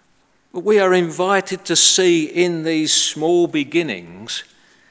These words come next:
a kingdom greater than anything we can imagine,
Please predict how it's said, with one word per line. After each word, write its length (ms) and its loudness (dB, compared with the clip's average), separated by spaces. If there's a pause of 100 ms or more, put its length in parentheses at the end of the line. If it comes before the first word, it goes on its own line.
(100)
a 100 -6
kingdom 920 -6
greater 920 -2
than 240 -2 (100)
anything 800 -4
we 180 0
can 260 -6
imagine, 840 -8